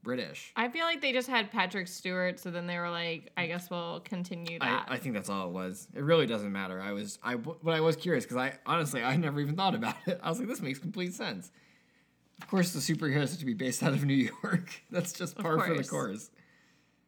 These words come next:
Speaker 1: That's one thing they're gonna have to reckon with when they, if they ever, like, bother to do, like, the full, like, Academy in the M C U is like,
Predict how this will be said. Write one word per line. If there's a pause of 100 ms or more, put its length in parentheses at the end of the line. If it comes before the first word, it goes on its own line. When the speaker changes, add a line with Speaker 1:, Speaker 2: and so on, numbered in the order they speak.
(600)
Speaker 1:
That's
one
thing
they're
gonna
have
to
reckon
with
when
they, (520)
if
they
ever,
like, (640)
bother
to
do,
like,
the
full, (680)
like,
Academy
in
the
M
C (120)
U
is
like,